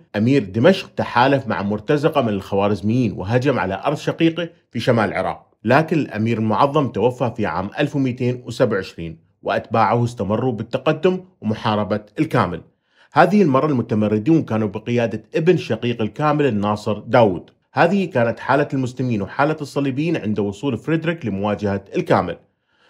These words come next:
ولهذا راسل الكامل فريدريك من أجل التفاوض بدل الحرب، فالحرب ستكون مضرة بالطرفين وستقطع طريق التجارة في المنطقة.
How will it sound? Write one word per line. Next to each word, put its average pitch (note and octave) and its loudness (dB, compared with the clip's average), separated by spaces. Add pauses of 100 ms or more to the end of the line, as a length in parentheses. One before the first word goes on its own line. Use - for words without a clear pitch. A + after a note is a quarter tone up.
(140)
ولهذا F3 6
راسل C3 4
الكامل A#2 0
فريدريك D#3+ -2
من A2 -6
أجل A#2 -4
التفاوض C3 0
بدل A#2 4
الحرب، G#2 -4 (260)
فالحرب D#3+ 0 (180)
ستكون A#2+ -2
مضرة A2+ 0
بالطرفين A2 0 (180)
وستقطع G#2+ -6
طريق B2 -4
التجارة A#2 0
في A#2 -6
المنطقة. A2 0